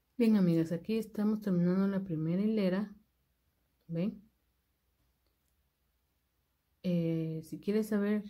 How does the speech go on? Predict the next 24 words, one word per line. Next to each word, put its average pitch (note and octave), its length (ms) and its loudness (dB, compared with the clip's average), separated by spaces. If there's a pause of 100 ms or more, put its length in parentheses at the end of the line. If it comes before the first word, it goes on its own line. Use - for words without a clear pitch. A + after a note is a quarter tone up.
(160)
los E3+ 800 -6 (100)
puntos G#3+ 400 2
exactos G3 460 -4
que G3 140 -6
me F3+ 80 -2
salieron F3+ 420 -2
fueron F3+ 400 -2
cien, B2+ 420 -6 (440)
¿ok? F#3 260 -6 (560)
Cien G#3+ 720 -2 (260)
con G3 440 -2
crochet F3+ 560 -6
número F3 480 0
cuatro, C#3 480 -6 (460)
¿ok? G3+ 360 -4
Ahorita E3+ 460 -4
ya F3 120 -2
hemos F3 200 -2
cambiado F#3 380 -4
al F#3+ 160 -4
tres G#3 360 -6 (1300)
para F3 320 -4 (220)
trabajar C#3+ 760 -8 (600)
este. - 500 -16